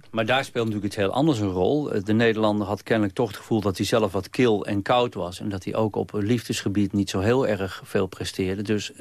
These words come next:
de Oriënt werd toen lokkende verte en, eh, de, de sluier had toen bepaald niet het idee van onderdrukking van de vrouw... maar de sluier was juist mysterieus, hè, dans van de zeven sluiers en, enzovoort.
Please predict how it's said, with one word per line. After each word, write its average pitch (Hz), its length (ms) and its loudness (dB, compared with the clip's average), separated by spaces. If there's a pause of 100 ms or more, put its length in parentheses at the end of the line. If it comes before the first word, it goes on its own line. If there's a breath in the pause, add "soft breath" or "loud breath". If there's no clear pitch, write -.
(140)
de 113 100 2
Oriënt 113 440 4
werd 101 180 0
toen 120 200 2 (240)
lokkende 113 380 2
verte 127 400 -2
en, 98 420 -4
eh, 98 200 -2 (760 loud breath)
de, 101 520 0
de 101 100 0
sluier 131 420 2
had 104 140 -6
toen 104 140 -6
bepaald 123 360 0
niet 101 220 -2
het 92 120 -12
idee 101 260 2
van 98 100 -8
onderdrukking 107 560 0
van 104 100 -2
de 98 80 -2
vrouw... - 220 -4
maar 107 120 -2
de - 60 -6
sluier 101 360 0
was 104 280 -6
juist 90 280 -2 (400)
mysterieus, 110 720 2
hè, 135 180 -4
dans 113 260 2
van 113 100 -4
de 107 60 -2
zeven 104 340 -2
sluiers 120 580 -2
en, - 180 -6
enzovoort. 107 560 -4